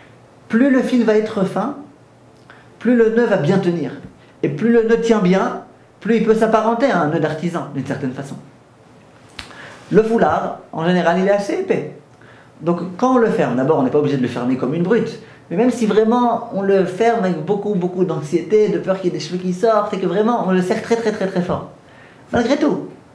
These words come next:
on peut le défaire tellement facilement que c'est difficile de s'imaginer qu'à ce propos, le Rama ait écrit qu'on puisse apparenter ce nœud à un nœud d'artisan. Et donc, c'est la première raison pour laquelle on peut se montrer plus indulgent.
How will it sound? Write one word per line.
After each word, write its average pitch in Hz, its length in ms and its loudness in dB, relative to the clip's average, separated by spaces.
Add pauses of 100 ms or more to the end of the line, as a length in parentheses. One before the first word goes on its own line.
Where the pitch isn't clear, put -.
(120)
on 156 40 -8
peut 175 120 0
le 185 100 4
défaire 185 360 0
tellement 226 240 0
facilement 143 500 -6 (840)
que 151 500 2
c'est - 160 -6
difficile 180 540 0
de 190 60 0
s'imaginer 185 680 0
qu'à - 120 0
ce 180 120 2
propos, 202 680 0 (340)
le 165 160 2
Rama 180 420 2
ait 180 100 2
écrit 190 420 -6 (380)
qu'on 160 120 -4
puisse 185 240 -2
apparenter 156 460 0
ce 151 120 -4
nœud 143 280 -2 (280)
à 127 80 -4
un 120 180 0
nœud 123 260 -2 (280)
d'artisan. 107 400 -6 (600)
Et 160 60 -2
donc, 254 260 0
c'est 208 160 0
la 180 80 4
première 202 260 0
raison 175 220 0
pour 175 100 -2
laquelle 151 200 -2
on 147 60 -4
peut 143 120 -6
se - 100 -10
montrer 127 280 -6
plus 120 180 -8
indulgent. 110 320 -6